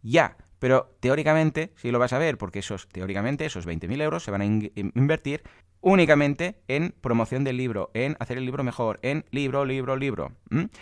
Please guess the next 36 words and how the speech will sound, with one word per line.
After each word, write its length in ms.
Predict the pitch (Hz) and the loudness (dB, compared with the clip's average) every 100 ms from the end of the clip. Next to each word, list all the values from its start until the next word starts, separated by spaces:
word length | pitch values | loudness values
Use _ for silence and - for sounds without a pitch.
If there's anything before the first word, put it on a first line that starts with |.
| - - | -20 -6
En 100 | 110 | 2
lugar 300 | 120 123 131 | 6 8 6
de, 240 | 139 156 - | 6 2 0
pues 160 | 127 | -2
mira, 240 | 117 120 101 | 2 2 2
los 240 | 101 95 | 0 -4
cinco 220 | - 107 120 | -4 -4 -2
mil 140 | 127 | -2
que 80 | 127 | -4
necesitabas 400 | 127 120 131 131 | -6 -4 -4 -4
para 120 | 156 | -4
el 60 | 180 | -2
libro 140 | 208 | 0
y 40 | |
lo 100 | 135 | 0
que 100 | 117 | -2
sobra, 360 | - 151 165 190 - _ - | 0 2 2 0 -4 _ -6
pues 260 | 107 135 | -2 -2
te 80 | - | -2
lo 80 | 104 | -2
quedas 240 | 107 101 | -2 -2
tú. 160 | - 73 - | -6 -10 -4
No, 260 | 104 92 - - | -2 -2 -6 -12
se 160 | - | 0
invierte 460 | 113 120 120 127 123 | 6 6 6 2 -2
todo. 280 | 85 64 - - - - | -4 -10 -12 -20 -12 4
Luego 260 | 165 208 | 8 10
el 60 | 185 | 8
autor 320 | 170 196 214 | 8 8 6
sí 160 | - 120 | 4 2
que 100 | 131 | 2
lo 80 | |
que 80 | 127 | 2
tiene 220 | 143 156 | 2 2
son 160 | 165 143 | 4 4
royalties 580 | 151 117 98 151 - | 4 2 0 -4 -8